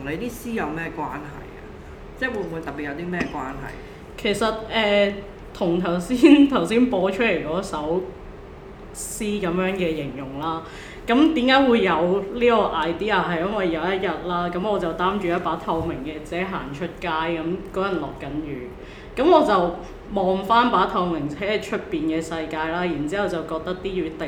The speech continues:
Speaker 2: 落把遮度，嗰個感覺好靚。噉我就將呢個情景用一首詩記低咗落嚟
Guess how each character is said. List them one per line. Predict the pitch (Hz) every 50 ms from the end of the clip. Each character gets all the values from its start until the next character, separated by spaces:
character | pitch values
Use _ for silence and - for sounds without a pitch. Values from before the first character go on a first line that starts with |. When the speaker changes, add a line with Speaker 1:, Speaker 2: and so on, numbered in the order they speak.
| - 156
Speaker 2:
落 | 147 147 143
把 | - 147 143 160
遮 | 165 - 180 175 175
度， | 175 165 147 135 131 135 139 - - - - - - - - - - - - - - - -
嗰 | - 202 226 247
個 | 226 -
感 | - 160 165 180 185
覺 | 190
好 | 180 - - 160 156
靚。 | 160 165 156 147 139 - - - - - - - - - - - - - - - - - - - - - -
噉 | 214 220 262 277
我 | 240 214
就 | 185 202 180 170 165 160 160 156 156 160 - - - - - - -
將 | - - 247 247 247 262
呢 | 254 240
個 | 226 196
情 | 180 - - 165 143 143 139 143
景 | 147 147 160 190
用 | 196 180 175
一 | 170 185
首 | 185 - 160 147 160
詩 | 160 - - - 196
記 | 190 180 185 185
低 | - 165 151 151 151
咗 | 151 156 160 160 160
落 | 151 156 151 135 -
嚟 | 131